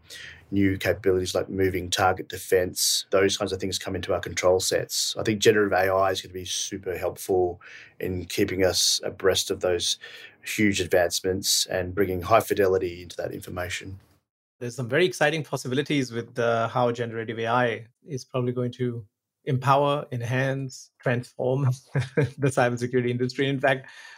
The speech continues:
Speaker 2: most of the industry, industries going forward. So Nigel, perhaps a related question, and my last question to you, I promise. As you think about the future of cybersecurity,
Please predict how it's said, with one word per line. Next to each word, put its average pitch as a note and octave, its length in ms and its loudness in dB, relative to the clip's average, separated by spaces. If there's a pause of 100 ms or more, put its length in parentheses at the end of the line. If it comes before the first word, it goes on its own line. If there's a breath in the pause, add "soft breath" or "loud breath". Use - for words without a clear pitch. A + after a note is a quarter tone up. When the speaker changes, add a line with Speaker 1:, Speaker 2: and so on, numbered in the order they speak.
(100 loud breath)
Speaker 2:
most C3 240 4
of E3+ 80 0
the D#3 80 4
industry, B2 540 -2
industries B2+ 500 -2
going A2 260 -6 (120)
forward. B2 240 -6 (580 soft breath)
So - 140 0
Nigel, A3+ 260 2
perhaps D#3+ 380 2
a F#3 40 4
related C3 480 0
question, A2+ 360 -12
and A#2 80 -10
my B2 80 -2
last A#2+ 280 0
question A#2 340 -10
to A#2+ 80 -8
you, A2 100 -6
I A2 60 -8
promise. A#2 440 -4 (420 loud breath)
As D#3+ 160 4
you A3+ 60 -2
think F#3+ 220 0
about E3+ 160 0
the D#3+ 60 -6
future C#3 300 -2
of C3+ 100 0
cybersecurity, A2+ 720 -6